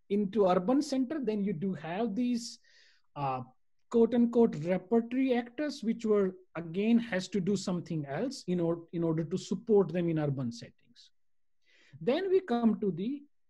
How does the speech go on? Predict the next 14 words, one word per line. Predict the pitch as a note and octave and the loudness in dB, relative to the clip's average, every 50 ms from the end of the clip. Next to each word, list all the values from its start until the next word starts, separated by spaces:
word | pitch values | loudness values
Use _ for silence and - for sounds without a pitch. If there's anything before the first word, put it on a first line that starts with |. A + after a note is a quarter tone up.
| _ _ _ _ _ _ _ _ | _ _ _ _ _ _ _ _
uh, | D#3+ C#3 B2 A#2+ - _ _ _ - | -10 -10 -10 -10 -14 _ _ _ -2
freelance | - A#3 A3+ A3 G3+ F3+ D#3+ D3+ C#3+ D3 | 2 4 4 4 4 2 2 0 -2 -4
theater | - - E3 D3+ - C#3 C3 A#2+ A#2 - - | -4 -2 -2 0 0 -2 -4 -6 -6 -12 -10
practitioners. | - C#3+ C#3+ - - C#3 C3 - - B2+ C3 D#3+ D3+ - - - _ _ _ _ _ _ _ _ _ _ _ _ _ C3 B2+ - - _ _ _ _ _ _ _ _ _ _ | -10 -10 -10 -6 -6 -8 -8 -6 -8 -8 -8 -8 -10 -14 -18 -20 _ _ _ _ _ _ _ _ _ _ _ _ _ -16 -16 -16 -20 _ _ _ _ _ _ _ _ _ _
I | - E3 G#3+ | -6 -6 -4
think | G3+ - D#4 D#4 - | -4 0 0 0 2
the | D4 - | 0 -2
hardest | - - - - G#3 B3 D4+ E4 F#4+ F#4 - - - | -2 -4 -6 -6 -4 -4 -2 0 -2 -2 -2 -4 -10
hit | - - A#3 A3+ A#3 - - | -4 0 0 0 0 -2 -6
are | E3+ E3+ E3+ E3+ | -4 0 0 0
those | D#3+ D3 D#3+ E3 D#3+ C#3+ A#2+ | 2 2 2 2 2 2 0
guys, | - D3 - F#2+ F#2 - - - - - _ _ _ _ _ _ _ _ _ _ _ _ _ _ _ _ _ _ _ _ D3 | -2 -6 -6 -8 -12 -18 -20 -20 -20 -20 _ _ _ _ _ _ _ _ _ _ _ _ _ _ _ _ _ _ _ _ -4
the | E3 F#3 | -4 -4
freelancers, | F#3 - B3+ G#3+ F3 D#3 C3 A2+ A2+ - - - - - - - | 0 2 2 2 2 2 0 -2 -8 -14 -18 -20 -20 -20 -20 -20